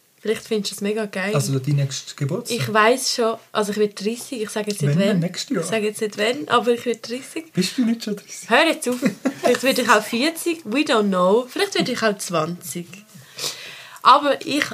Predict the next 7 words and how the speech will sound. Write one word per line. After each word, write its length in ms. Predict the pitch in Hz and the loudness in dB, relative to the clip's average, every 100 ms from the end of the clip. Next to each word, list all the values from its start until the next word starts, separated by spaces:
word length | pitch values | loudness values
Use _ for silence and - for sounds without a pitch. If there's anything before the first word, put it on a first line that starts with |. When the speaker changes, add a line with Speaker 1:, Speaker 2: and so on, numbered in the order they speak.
| - | -8
Speaker 1:
weißt 300 | 202 214 262 | 2 4 4
du, 40 | 285 | 2
das 140 | 285 | -2
Motto 320 | 214 233 262 | 0 -2 -2
wird 180 | 233 233 | -4 -4
sein, 140 | - - | -8 -10
Sektenparty. 1120 | - 202 196 - 226 208 - 175 175 - 180 | -4 -4 -4 -6 -10 -10 -10 -10 -10 -14 -16